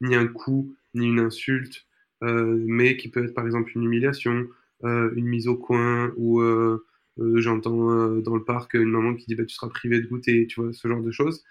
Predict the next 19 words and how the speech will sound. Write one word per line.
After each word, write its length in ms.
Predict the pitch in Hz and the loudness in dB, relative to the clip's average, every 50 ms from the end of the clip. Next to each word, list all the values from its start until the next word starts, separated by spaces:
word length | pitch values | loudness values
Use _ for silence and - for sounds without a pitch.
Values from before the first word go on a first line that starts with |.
| - - _ - _ _ _ - | -20 -20 _ -20 _ _ _ -6
j'interviens, 580 | 113 110 127 131 131 139 131 131 120 123 156 156 | -2 0 0 0 2 0 0 0 0 0 0 0
mais 140 | 147 127 | 0 -2
pas 160 | 123 - 123 117 | -2 -2 -4 -4
du 200 | 110 117 135 131 | -4 -6 -8 -4
tout 140 | - 151 | -2 -2
de 60 | 143 135 | 0 0
la 80 | 127 | 0
même 140 | 123 120 117 | 0 0 -2
façon. 300 | 120 120 117 - 113 - - _ _ - - _ | -4 -6 -8 -8 -12 -14 -14 _ _ -20 -20 _
J'interviens 580 | - - 127 117 113 120 117 120 113 127 139 143 | -8 -4 -2 -2 0 0 -2 0 2 2 2 2
vraiment 360 | 131 120 117 117 117 127 135 131 | 2 0 0 0 2 2 2 2
en 40 | |
me, 240 | 120 117 113 113 - - | 2 0 -2 -4 -6 -12
déjà 480 | 120 117 113 107 120 117 127 127 123 120 | -14 -14 -6 -4 -2 -2 0 -2 -2 -2
en 80 | 120 | -2
me 80 | 117 117 | -4 -4
tournant 320 | - 117 120 117 117 117 | -2 -2 0 0 2 2
vers 140 | 110 117 113 | 2 2 2
l'enfant, 520 | 113 113 113 113 - - 151 151 160 160 | 2 2 0 -2 -2 -2 -2 -2 -2 -4